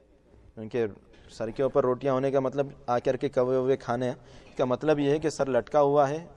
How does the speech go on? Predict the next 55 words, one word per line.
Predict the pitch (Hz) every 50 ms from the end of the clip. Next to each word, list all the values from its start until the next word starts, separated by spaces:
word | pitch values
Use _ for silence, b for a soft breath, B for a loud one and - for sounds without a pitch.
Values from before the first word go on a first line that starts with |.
| - - - -
اور | - 131 127 127
اس | 131 123 -
کے | 147 135
بعد | 131 131 135
میں | 135 139 127 117 107 101 104
باڈی | 110 113 120 135 139
مرنے | 139 135 135 143 143
کے | 151 143
بعد | 123 120 117 110 -
پرندے | 123 123 127 135 139 143
آ | 139
کے | 143 156 147
کھا | - 156 156
لیتے | 151 143 135 - 123
ہیں۔ | 123 B B B B B B B B B
تو | - 139 143
انہوں | 151 165
نے | 170 170
کہا | - 165 151 156 160 170
کہ | - 165 160 156 -
ایسا | - 139 139 143 170
ہی | 160
ہوگا | 147 139 135 135 139 151 180 190 B B B B B -
کہ | - 131
فَيُصْلَبُ | - - 147 170 180 - - 143 147 147 147 143
فَتَأْكُلُ | 147 139 - 143 139 123 - 139 131
الطَّيْرُ | 127 - - 127 127 123 123
مِنْ | 120 117 113
رَأْسِهِ، | 117 113 110 - 156 165 151
دوسرے | 135 135 127 135 131 127
بندے | 123 123 123 120 123
کو | 117 117 107
سولی | - - 110 110 123
دی | 123 135 131
جائے | 131 135 135 135
گی، | 135 143 170 170 B B B B B B -
پرندے | 127 127 143 156 165 165
اس | 160 139 - -
کے | 147 127
سر | - 131 117 107
کو | - 131
کھا | - - - 135
جائیں | 113 101 90 85 85
گے۔ | - - - - _ B B B B B B B B B B - -
فَقُضِيَ | - - - 165 151 151 160 156
الْأَمْرُ | 143 139 135 135 135
الَّذِي | 131 131 127 123 127 120
فِيهِ | - 131 117 117 120
تَسْتَفْتِيَانِ، | 123 120 117 - 120 113 - - 110 110 113 120 127
یہ | 127 120
ایسے | 113 110 - 139
ہی | 123
ہونے | 107 107 107 101
والا | 101 98 98 95 87
ہے۔ | 85 - -